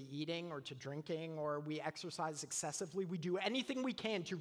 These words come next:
rid this from our minds, to get it as far away from our thoughts as we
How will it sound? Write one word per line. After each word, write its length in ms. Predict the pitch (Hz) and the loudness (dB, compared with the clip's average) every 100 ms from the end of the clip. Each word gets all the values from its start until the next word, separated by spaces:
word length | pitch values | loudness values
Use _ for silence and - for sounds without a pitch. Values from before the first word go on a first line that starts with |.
| 151 | 4
rid 200 | 220 226 | 4 4
this 200 | 254 240 | 2 2
from 260 | - 208 | 0 2
our 200 | 196 185 | 4 4
minds, 340 | 180 190 170 - | 4 4 2 -2
to 80 | 175 | 0
get 260 | 151 247 | 4 4
it 120 | 233 | 4
as 120 | 190 - | 2 0
far 300 | 254 254 294 | 2 4 6
away 260 | 254 262 | 6 4
from 220 | 262 240 | 2 0
our 100 | 220 | 2
thoughts 320 | 208 240 226 190 | 2 2 2 -2
as 120 | |
we 120 | 175 | -2